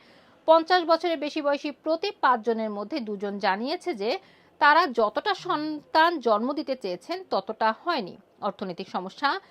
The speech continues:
হেলথ ইন্স্যুরেন্স এবং বৈশ্বিক রাজনৈতিক অবস্থার জন্য দায়ী। এছাড়া অর্ধেকেরও বেশি জানিয়েছেন যে সাশ্রয়ী মূল্যের হাউজিং, চাইল্ড কেয়ারের বিকল্প এবং চাকরির নিরাপত্তার জন্য আর্থিক কারণগুলো পরিবারের সদস্য বৃদ্ধির সক্ষমতা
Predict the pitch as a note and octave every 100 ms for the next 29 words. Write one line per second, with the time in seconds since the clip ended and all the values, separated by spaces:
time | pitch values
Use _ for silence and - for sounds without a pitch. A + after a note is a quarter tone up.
0 | _ _ - F4 F#4+ F4+ D#4+ E4+ F4 F4+
1 | F4+ B3 A#3+ B3+ A3 C4+ - F#4 F4+ E4
2 | D4+ D#4 D#4 - - C4 D#4+ A#3 E3+ F#3
3 | E3+ E3 D#3+ _ _ - F#3 G#3+ D#4 G#4+
4 | - _ _ _ - C4+ C#4 F4+ F4+ E4
5 | D#4 G#3+ G#3 B3+ F4+ F#4+ F4+ F#3 D3+ -
6 | D4 C#4+ - D4+ B3+ G#3 G#3 - G3 F#3+
7 | A3+ D#4+ G4+ _ _ - D4+ D#4 - C#4
8 | B3 G#3 G3+ A3+ A#3 F#4 F4 C#4+ - D4
9 | C#4 - F4 D#4+ B3+ - G3+ A#3 G#3+ A#3
10 | B3 E4 - - A#3+ A#3+ _ _ - F4+
11 | - _ A#3 G#3+ C#4 C4+ F#3 D#3 G#3 F#3+
12 | F#3 F#3+ - G#3 G#3+ - F#4 E4+ D#4 -
13 | E4 F4 _ _ _ - D4 - - G3
14 | - F#4+